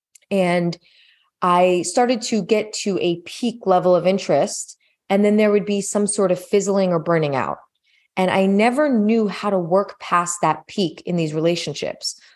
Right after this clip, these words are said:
So my pattern was, "Okay, great. Well, let's start to work our way out of the relationship. Let's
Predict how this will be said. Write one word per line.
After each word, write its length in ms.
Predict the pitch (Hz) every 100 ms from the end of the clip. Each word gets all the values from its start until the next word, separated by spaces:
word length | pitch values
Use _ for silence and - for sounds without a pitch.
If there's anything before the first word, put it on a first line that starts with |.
| -
So 160 | -
my 140 | 208 190
pattern 400 | 214 311 262 190
was, 320 | 160 190 -
"Okay, 440 | 277 202 185 240 -
great. 380 | 269 185 - _ _ _ _
Well, 300 | 175 175 220
let's 340 | 185 175 175 -
start 360 | - - 180
to 100 | 180
work 240 | 175 180 185
our 80 | 208
way 160 | 208
out 120 | 185
of 120 | 185 175
the 120 | 180
relationship. 760 | 165 147 - 160 - 185 - _ _ _ _ -
Let's 300 | 175 185 -